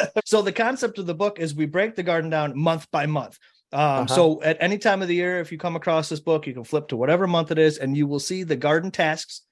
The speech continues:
Speaker 1: based on your zone that you could be doing to be growing the greatest vegetables possible. So we break it down, every activity throughout the entire year from January to December,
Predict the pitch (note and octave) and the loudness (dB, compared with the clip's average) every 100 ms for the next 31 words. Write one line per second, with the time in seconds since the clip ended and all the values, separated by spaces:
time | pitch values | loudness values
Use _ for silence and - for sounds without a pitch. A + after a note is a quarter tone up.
0 | _ - D3+ D3+ D#3+ D3+ D#3+ D3+ C#3+ C#3 | _ 2 4 4 4 4 4 4 4 2
1 | C3 C3+ C3+ C#3 C3 C#3 B2+ B2 B2+ - | 0 -2 -2 -2 0 0 0 -4 -8 -18
2 | - - D3+ C#3+ B2+ B2+ B2+ C3 B2+ B2 | -4 0 2 2 2 0 0 0 -2 -2
3 | B2 - C3+ C#3 - - - A2+ A2+ - | -4 -4 -8 -8 -6 -8 -6 -10 -12 -18
4 | - D#3 C#3 B2+ C3+ D3+ D3+ D#3 C#3+ D3 | -4 0 0 0 0 2 2 2 0 2
5 | D3 C#3+ C3+ - _ _ - E3+ F3+ E3+ | 2 2 -2 -8 _ _ 0 2 6 4
6 | E3 E3+ D3 D#3 D#3+ - D#3 D3+ D3+ D3 | 4 0 0 -2 -4 -2 0 0 -2 -4
7 | E3 D#3+ C#3+ C#3+ D3 A#2+ A2 C3+ D#3+ D#3+ | -2 0 0 -2 -4 -8 -6 -4 0 4
8 | E3+ F3 F3 F#3 F#3 G#3 F3 C#3 | 4 4 0 -4 0 2 2 0